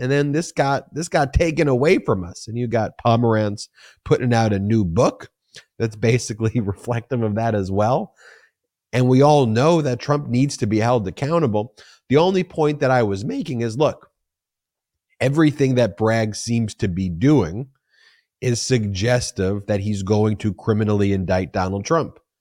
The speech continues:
Bragg's the only district attorney in the entire country who's gotten a criminal conviction of a Trump entity to date. There's a lot of other D As in the country who have jurisdiction over Trump.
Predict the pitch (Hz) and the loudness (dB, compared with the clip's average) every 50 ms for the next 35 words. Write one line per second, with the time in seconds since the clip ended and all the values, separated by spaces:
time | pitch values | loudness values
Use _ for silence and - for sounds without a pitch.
0 | _ _ _ _ - - _ _ _ _ _ - 110 113 113 120 127 131 135 120 | _ _ _ _ -20 -20 _ _ _ _ _ -2 0 2 4 4 4 2 2 0
1 | 101 92 110 107 107 113 123 135 139 127 107 113 110 - - 113 104 95 98 92 | 0 0 0 2 2 2 2 2 2 0 0 -2 -2 -4 -6 -8 -8 -6 -8 -8
2 | - - 87 85 87 101 104 98 92 92 90 92 90 87 - 98 95 95 98 95 | -6 -6 -4 -4 -4 -4 -4 -4 -4 -4 -4 -6 -8 -6 -2 -2 0 0 0 -2
3 | 85 - - 104 98 95 92 - 85 82 90 101 - _ _ _ _ _ _ - | -4 -6 -6 -6 -6 -6 -6 -8 -8 -6 -6 -8 -10 _ _ _ _ _ _ -4
4 | 107 101 95 92 95 110 107 107 80 104 98 98 95 92 - - 117 110 110 104 | -2 -2 -2 0 2 2 2 2 0 -2 -4 -4 -4 -4 -2 -2 0 0 0 0
5 | 101 95 - - 98 90 85 107 104 - - - 101 92 92 87 87 92 87 - | -2 -2 -4 -4 -4 -4 -2 -4 -4 -4 -4 -4 -2 -2 -2 -2 -2 -4 -4 -6
6 | - - - 104 101 95 90 - - 107 107 104 - 104 - - 87 87 92 101 | -6 -2 0 0 0 0 -4 -6 -6 -4 -4 -2 -4 -4 -4 -6 -8 -8 -10 -10
7 | 107 - _ - - 104 90 78 87 101 113 113 117 - - - - _ _ _ | -12 -16 _ -4 -2 -2 -2 -2 -2 -2 -2 -2 -2 -4 -8 -16 -18 _ _ _
8 | _ _ _ _ _ _ _ _ _ _ _ _ _ _ _ _ _ _ _ _ | _ _ _ _ _ _ _ _ _ _ _ _ _ _ _ _ _ _ _ _
9 | _ - 123 135 131 135 123 123 135 156 160 147 139 143 143 151 143 131 120 135 | _ 0 2 4 4 6 6 6 6 6 6 4 4 4 4 4 2 2 4 4
10 | 135 139 143 151 151 131 127 123 127 123 123 123 123 123 120 - 139 139 147 143 | 4 6 6 4 4 4 2 0 -2 -2 -4 -2 -2 -2 0 0 0 0 0 0
11 | - 131 113 113 117 117 110 113 117 117 107 92 113 120 113 110 - - 127 127 | 0 0 0 2 2 2 2 2 2 2 2 2 2 2 2 2 0 -2 -2 -2
12 | 131 - - 127 110 107 104 107 104 - 135 139 135 90 73 - | -2 -4 -4 -2 0 0 -2 -2 -2 -2 0 0 0 -2 -6 -10